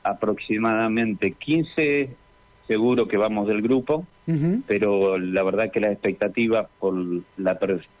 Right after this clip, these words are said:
Speaker 1: repercusión que está teniendo es que se puedan sumar, eh, muchos moteros.
Speaker 2: Ujú. Eh, repetinos, por favor, el lugar desde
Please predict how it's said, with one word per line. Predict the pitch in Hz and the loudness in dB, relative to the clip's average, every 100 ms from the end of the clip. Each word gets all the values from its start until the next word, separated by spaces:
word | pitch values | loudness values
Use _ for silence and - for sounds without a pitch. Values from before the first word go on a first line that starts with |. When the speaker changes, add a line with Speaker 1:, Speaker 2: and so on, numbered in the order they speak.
| _ | _
Speaker 1:
repercusión | 92 - 98 95 90 107 | -4 -2 -2 -2 -2 0
que | 98 | 0
está | 92 101 | -2 -2
teniendo | 98 95 107 113 110 110 95 - | -2 -2 0 0 0 2 0 -2
es | 101 98 | -4 -4
que | - 95 | -2 -4
se | - 90 | -2 -2
puedan | 104 104 95 | 0 0 -2
sumar, | 101 101 98 90 87 - - | -4 -2 0 -2 -6 -12 -6
eh, | 85 82 | -2 0
muchos | 92 110 107 123 98 | 0 0 2 0 0
moteros. | 98 92 90 82 - - _ _ _ _ _ _ _ | -2 -2 -2 -2 -6 -14 _ _ _ _ _ _ _
Speaker 2:
Ujú. | 143 123 143 127 - - - | -4 -2 -2 -4 -8 -8 0
Eh, | 160 156 151 151 147 147 143 _ _ - | 2 4 4 2 2 0 -4 _ _ -12
repetinos, | - 151 165 156 180 165 269 269 233 | -4 0 0 0 0 2 4 4 2
por | 180 180 | 0 -4
favor, | - 170 190 220 226 - - | -2 0 2 4 2 -2 -4
el | 131 165 160 | 0 2 4
lugar | 160 170 202 233 254 - | 4 4 2 2 -2 -6
desde | 147 143 143 151 151 - | -6 -2 0 2 0 -2